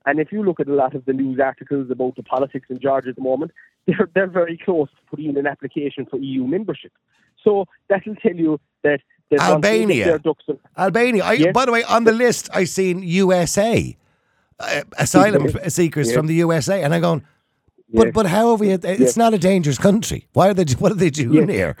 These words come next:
Speaker 2: here?
Speaker 1: But, but, but I suppose the point that, that I, that I would make is that, of course, there comes a time where you have to say, "Right, lads,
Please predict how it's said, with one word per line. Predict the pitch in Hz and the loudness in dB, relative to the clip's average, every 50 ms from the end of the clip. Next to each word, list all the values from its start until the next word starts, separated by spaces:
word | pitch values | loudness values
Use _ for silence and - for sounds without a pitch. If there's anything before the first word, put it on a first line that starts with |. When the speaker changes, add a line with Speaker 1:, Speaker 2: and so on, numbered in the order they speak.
| - - | -4 0
Speaker 2:
here? | - 196 - - _ - - - - 156 - - - - _ _ - - - 139 - _ _ _ - | 0 0 0 -2 _ -14 -14 -14 -14 -14 -14 -14 -14 -14 _ _ -16 -12 -10 -10 -10 _ _ _ 0
Speaker 1:
But, | 180 180 - | 0 0 0
but, | 165 180 190 - - 151 | 0 -2 -2 -2 -4 -4
but | 151 170 170 | -2 0 0
I | 165 160 | 0 -2
suppose | - - 180 180 165 - _ _ | -2 -2 0 0 -2 -4 _ _
the | 156 165 | -4 -4
point | - - 180 196 214 202 - _ _ 175 | -2 -2 -2 -2 -4 -6 -10 _ _ -8
that, | 180 170 160 165 - | -8 -8 -8 -8 -6
that | - 160 156 | -4 -2 0
I, | 156 156 151 143 131 - | 0 0 -2 -4 -4 -6
that | 143 131 143 | -4 -2 -2
I | 139 143 | -2 -2
would | 139 135 135 127 | -4 -6 -8 -6
make | 123 117 113 110 - | -6 -6 -8 -8 -8
is | 117 113 107 _ _ _ _ _ _ _ - | -10 -10 -12 _ _ _ _ _ _ _ -2
that, | 165 165 | 0 0
of | 170 170 | -2 -6
course, | - - - 220 185 160 139 131 - _ _ _ _ _ - | -6 -4 0 0 2 2 0 0 -4 _ _ _ _ _ -4
there | 147 147 | -2 -2
comes | - - 175 160 143 127 127 | -2 -2 -4 -4 -4 -4 -8
a | |
time | 120 - 151 143 135 131 120 110 110 - | -8 -4 -2 -2 0 0 -2 -4 -6 -4
where | 123 127 127 | -4 -4 -4
you | 127 | -4
have | 127 - 139 - _ - | -4 -6 -6 -6 _ -12
to | 113 - | -14 -10
say, | - 123 110 120 120 _ _ _ | -6 -6 -6 -6 -8 _ _ _
"Right, | 135 156 147 147 131 - | -2 -2 -2 -2 -4 -6
lads, | 120 113 110 107 | -10 -10 -10 -10